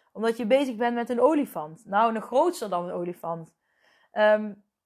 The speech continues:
snap je? Je gaat vanuit een ander perspectief naar dingen kijken.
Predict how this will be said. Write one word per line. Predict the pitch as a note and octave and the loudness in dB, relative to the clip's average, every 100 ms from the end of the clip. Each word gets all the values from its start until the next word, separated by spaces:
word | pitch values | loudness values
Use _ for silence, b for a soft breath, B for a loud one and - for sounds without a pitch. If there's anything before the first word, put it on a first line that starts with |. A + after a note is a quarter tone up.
| _ | _
snap | - C#4+ F4 | -4 -2 -2
je? | G#3 A3 | -4 -4
Je | G#3+ | 4
gaat | C#4 C#4+ - | 4 4 -4
vanuit | B3+ C4 B3 | -4 -4 -4
een | A3+ _ | -8 _
ander | - D#4 E4 | -2 0 0
perspectief | D4 C4 B3+ A#3+ C4+ A#3+ | -2 -4 -6 -8 -8 -8
naar | G#3 | -4
dingen | A3 G3 | -4 -4
kijken. | G3 C4 D4 G3 F3+ | 0 2 2 -2 -8